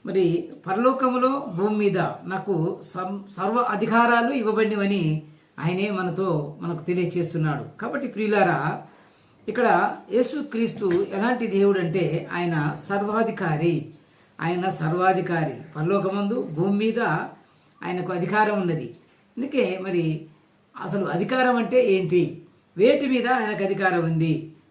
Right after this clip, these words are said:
మనం ఆలోచించుకున్నప్పుడు దేవుని బిడ్డలారా,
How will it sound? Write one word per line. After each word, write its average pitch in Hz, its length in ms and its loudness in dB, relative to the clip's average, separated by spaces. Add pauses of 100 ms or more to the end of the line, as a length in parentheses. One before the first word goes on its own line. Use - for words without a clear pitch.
మనం 226 200 0
ఆలోచించుకున్నప్పుడు 185 1120 -2 (260)
దేవుని 233 300 4
బిడ్డలారా, 175 720 0